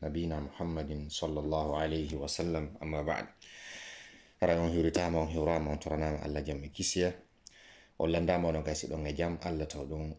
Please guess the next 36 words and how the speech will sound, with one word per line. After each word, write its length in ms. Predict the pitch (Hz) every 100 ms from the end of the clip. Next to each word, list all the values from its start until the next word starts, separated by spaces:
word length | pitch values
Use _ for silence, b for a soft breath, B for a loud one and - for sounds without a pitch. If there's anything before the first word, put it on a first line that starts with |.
| -
aray 200 | 82 78
meɗen, 200 | 76 69 73
meɗen 180 | 71 76
e 40 |
jam. 160 | 76 76
Alhamdulillah. 800 | 78 - 90 82 82 82 87 -
Yo 60 |
Allah 140 | 82 80
faw 180 | 85 71
en 180 | 78
jam. 160 | 76 78
Amina. 440 | 76 78 82 80 78 78
Ya 120 | 87
rabbal 260 | 80 73
alamin. 420 | 71 69 69 76 - _ B B B B B B
E, 120 | 90 87
naam, 280 | 92 85
landal 320 | 85 95 90 87
mongal 400 | 92 90 85 82
ɗo, 440 | 95 95 87 82 -
yalle 560 | 82 95 92 87 87 -
shahaw 580 | - 92 85 87 82 90 - _ -
ko 240 | 82 80
faandi 400 | 76 101 95 87
ɗon 220 | 76 82
kon, 180 | 78 82
ko 120 | 78
shahaw 360 | 76 - 85 80
ɗon. 440 | 73 104 85 - B B B B B -
Haray 200 | 87 87
ko 100 | 82
si 140 | -
tawi 260 | - 90 90
wano 220 | 87 82
makirɗon 540 | 87 87 - 76 76 78
non, 160 | 87